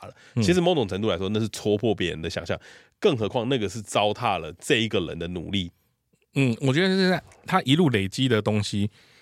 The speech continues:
Speaker 2: 你这样子戳破他之后，他是不是就不能做这些事情了？因为大家都知道他在干嘛了。
Speaker 1: 嗯。
Speaker 2: 对啊，他的谋生工具也没了。
Speaker 1: 嗯。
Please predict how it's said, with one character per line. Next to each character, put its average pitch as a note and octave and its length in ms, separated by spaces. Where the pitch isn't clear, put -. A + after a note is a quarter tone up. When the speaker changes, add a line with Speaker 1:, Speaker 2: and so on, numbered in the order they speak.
Speaker 2:
你 C3 100
这 D#3 140
样 F3+ 60
子 B2+ 100
戳 B2+ 160
破 C3+ 160
他 A#2 140
之 A#2 100
后， A2+ 80
他 E3+ 140
是 F3+ 120
不 E3+ 40
是 D3 40
就 D3 80
不 C#3 120
能 G2 100
做 G#2 160
这 G2+ 120
些 F#2+ 100
事 F#2 160
情 E2 180
了？ D2+ 100
因 D#3+ 100
为 - 40
大 E3+ 80
家 D#3 80
都 D3 60
知 D3 100
道 D3+ 120
他 C#3 100
在 C#3+ 80
干 C3+ 160
嘛 E2 160
了。 D#2 180
Speaker 1:
嗯。 G#2 180
Speaker 2:
对 C#3+ 120
啊， G2+ 200
他 G3 140
的 F3 80
谋 B2+ 180
生 C#3 160
工 C3+ 140
具 C#3 140
也 F#2 80
没 D2+ 240
了。 E2 120
Speaker 1:
嗯。 G#2+ 240